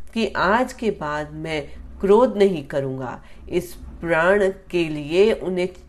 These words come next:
चाहे कितना ही नुकसान पहुंचता, वह क्रोध नहीं करते थे।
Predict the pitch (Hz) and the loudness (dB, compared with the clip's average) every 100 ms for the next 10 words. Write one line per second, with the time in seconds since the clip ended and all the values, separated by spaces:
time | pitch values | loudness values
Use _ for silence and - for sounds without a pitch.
0 | - - 196 180 202 220 - 202 - 220 | -20 -6 0 2 0 -4 -4 -6 -4 -2
1 | 208 233 262 277 247 202 - 165 170 - | 2 2 2 0 -2 -2 -2 -2 -2 -6
2 | 156 139 - 147 139 - - - 190 190 | -6 -8 -6 -6 -6 -12 -14 0 2 2
3 | 180 170 160 151 165 196 180 139 139 139 | -2 -4 -4 -10 -10 -4 -4 -4 -10 -10
4 | 147 131 | -6 -6